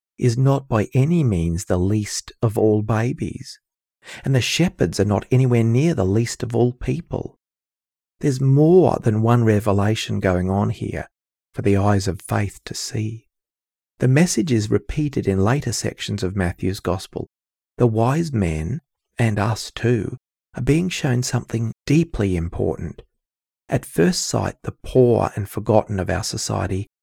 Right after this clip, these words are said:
are insignificant, but that's wrong. They are, in fact, great, because it is through them that the Lord is coming to us.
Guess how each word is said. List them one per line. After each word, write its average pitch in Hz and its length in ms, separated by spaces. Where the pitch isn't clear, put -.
are 120 180
insignificant, 110 960
but - 180
that's - 380
wrong. 92 440
They 117 180
are, 123 260
in 107 140
fact, - 480
great, 98 440
because 113 300
it 107 120
is 101 180
through 131 280
them 104 400
that - 140
the 95 100
Lord 107 340
is 107 160
coming 101 440
to - 160
us. - 420